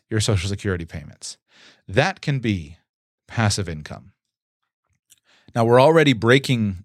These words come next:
the test of passive income. The only true one is, really is something like a, a trust fund, because there you didn't do anything up front to earn it. If you're gonna be the beneficiary, however, of a cer-, stream of,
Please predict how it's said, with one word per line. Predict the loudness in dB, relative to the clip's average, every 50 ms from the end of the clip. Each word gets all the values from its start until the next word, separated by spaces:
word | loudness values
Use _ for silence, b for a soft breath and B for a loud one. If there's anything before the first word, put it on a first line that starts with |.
| _
the | -8 -8
test | -6 -2 -2 0 0 0 -2 -4
of | -8 -8
passive | -4 -4 -2 -2 -4 -6 -8
income. | -10 -10 -10 -12 -6
The | 0 2
only | 2 2 2
true | 4 4 4 6
one | 6 4 4 2
is, | -4 -6 -8
really | -8 -6 -2 0 0 2 2 2 2
is | 2 0 -2 B B B B B
something | B 0 0 0 0 0 -2 0
like | 2 2 2 0 0 B B B B B -6 B
a, | -2 0 0
a | -2
trust | -2 0 0 0 0 -2
fund, | -6 -6 -6
because | -4 -2 0 2 4
there | 4 4 4 4
you | 4 4
didn't | 4 4 2 4
do | 4 4 4
anything | 6 4 2 -2 -2 0 0
up | 0 -2
front | 0 -2 -2 -2 -2 -4
to | -10 -8
earn | -6 -6 -6
it. | -8 -10 -10
If | -6 2
you're | 4 4 4
gonna | 4 2 2
be | 2 0
the | 2
beneficiary, | 0 0 0 2 0 0 0 0 -2 0 2
however, | 2 2 2 2 0 0 0 0
of | 0
a | 0
cer-, | -2 -4 -4 -6
stream | -6 0 0 2 2 2
of, | 0